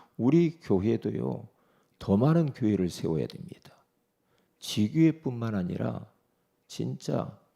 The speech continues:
교회당이 있는 교회들도 많이 세워가야 돼. 전 세계 이삼칠나라 오천 종족에 교회 세워야 돼요. 교회. 그런데 사탄은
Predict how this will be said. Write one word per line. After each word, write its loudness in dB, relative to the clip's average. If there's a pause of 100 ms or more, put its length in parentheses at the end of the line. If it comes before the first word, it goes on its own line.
(260)
교회당이 6
있는 0
교회들도 -2
많이 -6
세워가야 -6
돼. -6
전 0
세계 -2
이삼칠나라 -2
오천 -2
종족에 -2 (580)
교회 6
세워야 0
돼요. -10 (720)
교회. -10 (1400)
그런데 2
사탄은 -2